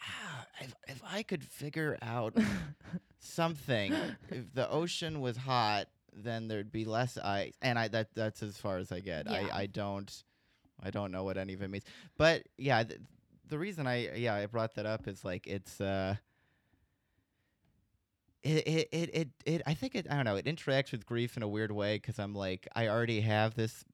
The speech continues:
Speaker 1: prevailing sense of doom,
Speaker 2: Uh-huh.
Speaker 1: and then when, like, the news corroborates it,
Speaker 2: <laughs> Yeah.
Speaker 1: I think that it's, like, a little bit, like, compounding.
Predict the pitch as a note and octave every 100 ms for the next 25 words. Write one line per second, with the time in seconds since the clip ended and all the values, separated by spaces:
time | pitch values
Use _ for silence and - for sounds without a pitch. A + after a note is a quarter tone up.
0 | _ - A2+ G#2+ A2 A2+ A#2 - A#2+ A#2
1 | B2+ A2+ G#2 A2+ A#2+ C3 F#3+ F3+ C#3+ A2
2 | G#2+ A2 A2 G#2+ G#2 G2 G2 - _ _
3 | - - G#2 G2+ A2 A2+ A2 - G#2+ G2
4 | G#2 A2+ A#2 A#2+ A#2+ - D3 D3+ G#3 G3
5 | F#3+ D3+ - _ - G#2 A2 G#2+ A2+ F2+
6 | G#2 - - G2+ F#2+ D#2+ G#2+ G#2+ G2+ G2+
7 | G2 E2+ F#2 - _ - F#2+ - G2+ F#2+
8 | G2 F2+ C2+ A#1+